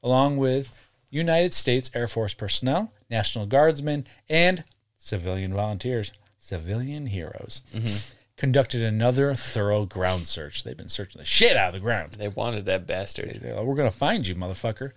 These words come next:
Speaker 2: They didn't.
Speaker 1: They did this for eighteen days in March and eighteen days in April, so twice. A marine salvage firm also used a sub to search the two hundred foot depths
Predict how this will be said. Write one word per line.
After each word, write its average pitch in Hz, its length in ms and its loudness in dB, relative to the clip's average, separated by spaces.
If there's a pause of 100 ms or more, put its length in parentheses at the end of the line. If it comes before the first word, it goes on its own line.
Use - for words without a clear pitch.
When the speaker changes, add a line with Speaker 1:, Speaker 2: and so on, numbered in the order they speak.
(640)
Speaker 2:
They 98 100 -12
didn't. - 260 -18
Speaker 1:
They 147 120 4
did 139 200 2
this 104 400 0
for - 220 -14
eighteen 131 420 -6
days 135 220 2
in 190 100 -2
March 156 360 2
and 226 420 6 (120)
eighteen 196 480 -6
days 233 320 -6
in 214 260 -10
April, - 340 -10
so - 120 -8
twice. - 560 -8 (1000)
A 120 60 -4
marine 147 280 2
salvage 220 440 2
firm 131 340 -4
also 247 340 4
used 135 640 2
a 107 60 -6
sub 131 440 2
to - 100 -4
search - 680 -2
the - 60 -14
two 185 300 -6
hundred 143 300 -10
foot - 400 -8
depths - 380 -8